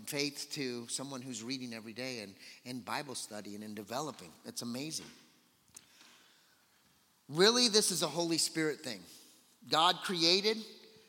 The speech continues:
Jesus saved, and the Holy Spirit connects us to both the Creator and the Savior, and together we get to experience the will of God. And when we trust in that process, three in one,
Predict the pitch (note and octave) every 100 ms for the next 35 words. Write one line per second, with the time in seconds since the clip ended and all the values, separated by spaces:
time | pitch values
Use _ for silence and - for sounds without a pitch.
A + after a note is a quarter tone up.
0 | - _ _ _ _ _ _ _ _ _
1 | - D#3 F#3+ F3 F#3 - - F3+ G3 A3
2 | G#3 - D3 D3 C3+ G3 F#3+ E3+ - -
3 | A3+ F#3+ C3+ - - - - D#3+ D#3+ F3+
4 | - C3+ - D#3+ C3 D3 D3 - - D3
5 | B2+ C#3+ E3 F#3 F#3 - - C3 B2 B2
6 | - C#3+ D#3+ D#3+ F3+ F3 - - C#3+ C#3
7 | - C#3 A#2 E3+ G3 C#3 A#2+ B2+ C3+ C3
8 | C3+ C3 - - E3 D#3 A#2 - C3 A2
9 | C#3 C#3 F#2 A2 G2 G#2 - - - C3+
10 | C3+ C3+ C3 A2+ - G#3 A3+ - F3 D3+
11 | D3+ D#3+ - F#3 F3+ E3+ C3 A#2+ - -
12 | F3 F#3 F3 D#3+ D#3 B2+ A#2+